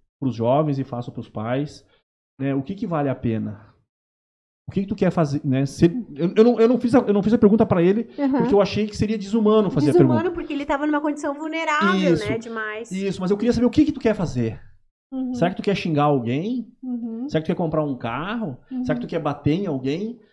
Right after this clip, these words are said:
Speaker 1: O que que tu quer neste momento, né? E aí uma das coisas que ele disse assim: né, talvez um X, talvez comer alguma coisa, sabe? Uma coisa que eu posso comer.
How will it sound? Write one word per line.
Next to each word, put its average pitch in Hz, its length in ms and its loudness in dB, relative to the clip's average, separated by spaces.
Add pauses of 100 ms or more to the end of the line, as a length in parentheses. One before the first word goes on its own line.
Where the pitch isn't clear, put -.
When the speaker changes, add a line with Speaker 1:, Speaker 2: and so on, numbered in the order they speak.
(180)
Speaker 1:
O 165 100 -2
que 262 100 -2
que 247 60 -8
tu - 100 -2
quer - 540 -4 (200)
neste 165 280 -2
momento, 156 600 -6 (640)
né? 147 380 -2 (340)
E 147 80 -4
aí 151 140 2
uma 208 120 0
das 190 140 -6
coisas 190 300 -6
que 190 100 -10
ele 165 80 -6
disse 175 280 -10
assim: 185 400 -16
né, 147 280 -6
talvez 156 360 -4
um 170 140 -6
X, - 720 -12 (640)
talvez 135 220 -4
comer 139 200 -6
alguma 147 260 -4
coisa, 151 360 -4
sabe? 214 180 -4
Uma 214 140 -4
coisa 226 200 0
que 254 60 -4
eu 247 60 -4
posso 294 400 -4
comer. 123 480 -6